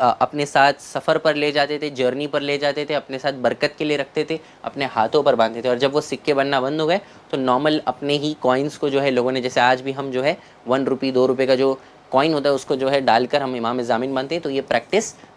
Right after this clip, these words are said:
तब से जो है शुरू हुई। उसके बाद इमाम अलैहिस्सलाम के कई चाहने वालों में से एक उनके जो सहाबी थे उनका नाम था जनाब दिबिल खुजाई।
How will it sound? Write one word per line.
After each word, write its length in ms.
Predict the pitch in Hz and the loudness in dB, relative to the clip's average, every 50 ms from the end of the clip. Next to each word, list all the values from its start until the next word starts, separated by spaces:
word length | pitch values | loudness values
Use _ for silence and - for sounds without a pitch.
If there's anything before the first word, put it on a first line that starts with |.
| - - - | -6 -2 -2
तब 100 | 139 - | -2 -2
से 200 | - - 143 120 | -2 -4 -6 -4
जो 120 | 117 120 | -2 0
है 200 | 117 139 185 226 - - - - - - - | 2 4 4 2 2 -4 -20 -20 -20 -14 -8
शुरू 320 | - - - 135 120 120 | -6 -2 0 0 0 0
हुई। 260 | 107 110 113 110 107 - - - - - - - - - - - - - - - - - - - - - - - - - - - - | 0 0 -2 -4 -4 -6 -10 -18 -20 -20 -20 -20 -20 -20 -20 -20 -20 -20 -20 -20 -20 -20 -20 -20 -20 -20 -20 -20 -20 -20 -20 -14 -10
उसके 200 | - - - 202 | -4 2 4 6
बाद 200 | 196 233 262 214 | 6 6 6 6
इमाम 260 | 208 185 180 180 190 | 6 4 4 4 2
अलैहिस्सलाम 720 | 185 185 185 185 180 - - - 147 139 143 151 170 180 175 - - | 2 0 0 -2 -2 -4 -4 -2 0 2 2 2 0 -2 -4 -6 -6
के 180 | - 175 180 170 - - | -4 -4 -4 -4 -4 -4
कई 200 | 131 139 156 175 | -4 -4 -4 -4
चाहने 360 | - - 123 120 127 147 147 | -4 -2 -2 -2 -2 -2 -2
वालों 200 | 147 143 147 147 | -2 -2 -2 -4
में 80 | 151 | -6
से 180 | 147 - - - - | -8 -8 -8 -6 -4
एक 200 | 139 139 135 147 | -4 -4 -4 -4
उनके 280 | 143 143 139 - 143 135 | -6 -6 -4 -4 -4 -2
जो 340 | 127 139 143 147 147 147 147 - - - - - - - - - - - - - - - | 0 2 2 2 2 0 -4 -10 -20 -20 -20 -20 -20 -20 -20 -20 -20 -20 -20 -20 -20 -14
सहाबी 520 | - - - 135 120 131 117 120 147 160 | -6 -2 -2 0 2 2 0 0 0 -2
थे 120 | 165 - 165 | -2 -2 -4
उनका 260 | 147 147 - 131 120 | -4 -4 -4 -4 -4
नाम 280 | 120 120 127 135 151 147 | -2 -2 -2 -2 -4 -6
था 220 | - - 160 165 | -6 -6 -4 -4
जनाब 340 | 151 120 117 113 120 120 120 117 113 110 113 110 | -4 -4 -4 -2 -2 -2 -2 -2 -4 -4 -2 -2
दिबिल 480 | 131 131 - - 127 127 135 151 160 160 | -2 -2 -2 -2 -2 0 2 2 0 0
खुजाई। 580 | 156 - - 120 107 101 101 98 98 101 101 | -2 -6 -8 -6 -4 -2 -2 -2 -2 -2 -4